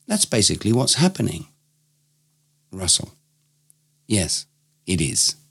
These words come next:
That's exactly what's happening. If you don't intentionally create assisting forces, automatic forces will drag you down. Student.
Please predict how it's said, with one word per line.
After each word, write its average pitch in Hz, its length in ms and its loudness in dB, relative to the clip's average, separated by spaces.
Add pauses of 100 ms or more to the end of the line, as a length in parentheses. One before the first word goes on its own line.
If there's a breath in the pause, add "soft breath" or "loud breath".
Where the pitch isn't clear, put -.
(800)
That's 117 300 -2
exactly - 960 -8 (240)
what's 90 280 -2
happening. - 440 -6 (1120)
If 135 220 0
you 208 80 6
don't 123 320 4
intentionally 98 680 2
create 90 380 0
assisting - 480 2
forces, - 600 -10 (720)
automatic 113 760 4
forces - 600 -4 (220)
will 110 240 2
drag 95 320 0
you 90 160 0
down. 78 420 -6 (1600)
Student. - 560 -2